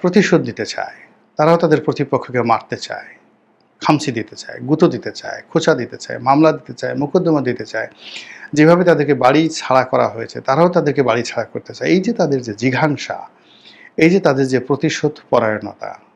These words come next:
এই জিনিসটি কেবলই মাত্র শেখ হাসিনার জামানাতে এটা সম্ভব। যদি এখানে জয় আসে, পুতুল আসে, বলবে, "ভালো মানুষ, ভদ্রলোক মানুষ, এরা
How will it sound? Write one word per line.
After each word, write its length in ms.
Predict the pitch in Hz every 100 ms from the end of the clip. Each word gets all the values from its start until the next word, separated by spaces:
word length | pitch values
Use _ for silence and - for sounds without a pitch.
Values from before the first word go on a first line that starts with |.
| _ _ _ _
এই 160 | 143 156
জিনিসটি 460 | 120 117 - -
কেবলই 380 | 190 127 117 123
মাত্র 400 | 120 104 160 269 294 _ _ _ _
শেখ 340 | - - 175 180
হাসিনার 400 | 143 - 139 117
জামানাতে 640 | 117 113 110 110 165 294 - _ _ _ -
এটা 160 | 135
সম্ভব। 460 | 117 - 101 104 110
যদি 160 | 127 135
এখানে 180 | 139 131
জয় 260 | 127 123
আসে, 260 | 110 - 123
পুতুল 320 | - 139 131
আসে, 280 | 113 - 123 _ _ _ _ -
বলবে, 240 | 175 165 151
"ভালো 400 | 120 120 127 127
মানুষ, 400 | 120 110 107 113
ভদ্রলোক 460 | 110 127 117 113
মানুষ, 240 | 107 113 131
এরা 460 | 127 147 127 -